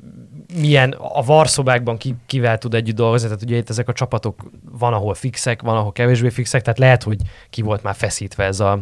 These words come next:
ez a bírói keret, és, ö, de akkor is furcsa, hogy ilyen, ilyen magas labdát ad az uefa. Mondom, végülis nem múlt rajta semmi, ha, ha jó hiszeműen nézem, de az én fej-, fejemben nehezen fér ez.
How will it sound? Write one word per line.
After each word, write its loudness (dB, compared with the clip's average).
ez -4
a -2
bírói -2
keret, -2
és, -4
ö, -6
de -4
akkor 0
is -2
furcsa, -2
hogy -2
ilyen, 0
ilyen 0
magas -6
labdát -6
ad -4
az -4
uefa. -2
Mondom, -4
végülis -4
nem -2
múlt -4
rajta -2
semmi, -4
ha, -2
ha -12
jó -6
hiszeműen -2
nézem, 0
de 0
az -4
én -8
fej-, -12
fejemben -6
nehezen -8
fér -8
ez. -2